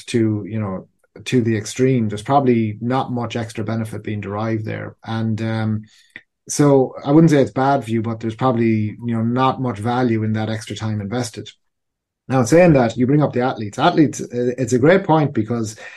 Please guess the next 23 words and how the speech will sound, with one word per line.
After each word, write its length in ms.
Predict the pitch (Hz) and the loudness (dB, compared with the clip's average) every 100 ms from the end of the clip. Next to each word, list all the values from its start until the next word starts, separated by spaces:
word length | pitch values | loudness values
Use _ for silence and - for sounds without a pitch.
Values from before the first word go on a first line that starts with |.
| - _ - - | -20 _ -20 -4
what 240 | 127 135 | 4 6
I 200 | 143 180 | 8 8
often 380 | 170 123 135 123 | 6 4 2 -2
feel, 460 | 110 127 120 113 107 | 0 0 2 0 -4
uh, 180 | 107 110 | -6 -4
again, 240 | 104 117 | -2 -2
having 240 | 113 110 | 0 0
been 140 | 107 110 | 0 0
around 280 | 110 120 113 | 0 0 0
elite 240 | 110 107 | 0 -2
sport, 460 | - 113 110 104 107 | -4 -2 -2 -4 -6
uh, 220 | 104 101 | -6 -6
both 280 | 104 110 107 | -6 -6 -6
as 120 | 107 | -8
a 40 | |
practitioner 580 | 107 107 127 - 113 107 | -8 -4 -4 -4 -4 -4
and 160 | 104 104 | -4 -6
as 220 | 107 104 | -8 -10
a 60 | 101 | -8
player 280 | 117 117 | -6 -4
myself, 520 | 107 98 117 113 107 - _ - | -6 -6 -4 -4 -8 -14 _ -16
is 120 | 104 | -8
that 220 | 113 110 | -6 -6